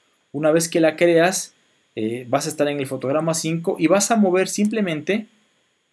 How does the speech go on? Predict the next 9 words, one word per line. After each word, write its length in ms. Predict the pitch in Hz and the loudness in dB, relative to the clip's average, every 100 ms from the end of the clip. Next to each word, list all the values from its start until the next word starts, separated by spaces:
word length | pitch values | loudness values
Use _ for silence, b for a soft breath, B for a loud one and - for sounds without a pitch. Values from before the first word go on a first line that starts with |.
| _ - | _ -14
el 300 | 151 151 135 | -8 -4 0
paisaje 680 | 147 139 220 220 214 208 - | 2 4 4 2 2 -4 -4
hasta 400 | 139 - 165 - | -10 -6 -6 -6
el 120 | 151 135 | -8 -6
final, 360 | 127 104 - _ _ _ _ _ - | -6 -6 -8 _ _ _ _ _ -12
¿sí? 280 | - 170 - | -6 -6 -6
Hasta 240 | 135 156 | -4 -4
que 140 | 156 151 | -2 -4
coincida 800 | 135 127 - 208 185 175 214 | -4 -4 -2 0 2 2 0